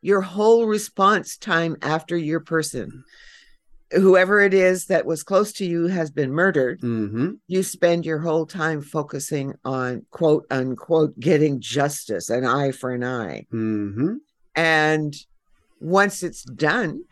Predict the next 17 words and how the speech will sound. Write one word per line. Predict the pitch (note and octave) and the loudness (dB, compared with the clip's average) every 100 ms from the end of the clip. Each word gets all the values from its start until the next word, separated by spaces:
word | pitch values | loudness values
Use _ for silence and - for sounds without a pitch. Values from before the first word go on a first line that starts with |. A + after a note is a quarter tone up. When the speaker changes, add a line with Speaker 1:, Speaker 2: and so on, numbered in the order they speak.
| _ _ _ _ _ _ _ _ | _ _ _ _ _ _ _ _
Speaker 1:
where | C3+ F3 G3 | -2 2 2
do | G#3 | 0
you | G#3+ | -2
go | F3+ F#3 | 0 0
from | A#3+ C4 G3+ | 0 -4 -2
there? | C3 - - _ _ | -2 -4 -10 _ _
Speaker 2:
Yeah. | C3 F#3+ | 0 2
Speaker 1:
You | F#3+ G#3 | 4 6
haven't | G#3+ A#3 C4+ | 6 2 2
grieved. | F#3 G#3 A3+ A#3 F#3 | 2 4 6 4 0
You've | G3 F3+ | -2 2
never | E3+ A3 | 2 2
gotten | G3+ G3+ D3 F#3 | 2 2 0 -4
past | F3+ F3 E3 - _ _ _ | -4 -6 -8 -14 _ _ _
any | F3+ G#3 A#3 | 2 4 2
kind | A#3+ F3+ F3 | 2 2 4
of | D#3+ D3 | 2 2